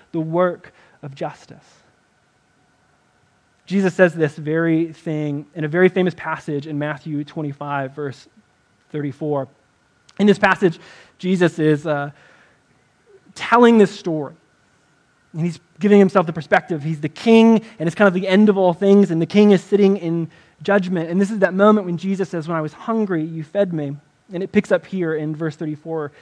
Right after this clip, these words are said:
Jesus says, "I was hungry, and you gave me food to eat.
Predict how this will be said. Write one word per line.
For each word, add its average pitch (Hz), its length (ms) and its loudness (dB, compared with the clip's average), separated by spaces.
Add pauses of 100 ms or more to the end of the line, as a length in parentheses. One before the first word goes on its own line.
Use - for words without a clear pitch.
(140)
Jesus 190 200 2
says, 175 180 0
"I 180 140 -2
was 175 140 -2
hungry, 202 580 -6 (160)
and 156 120 -6
you 151 60 -4
gave 151 220 -8
me 151 100 -6
food 180 300 -6
to 175 80 -14
eat. 143 320 -20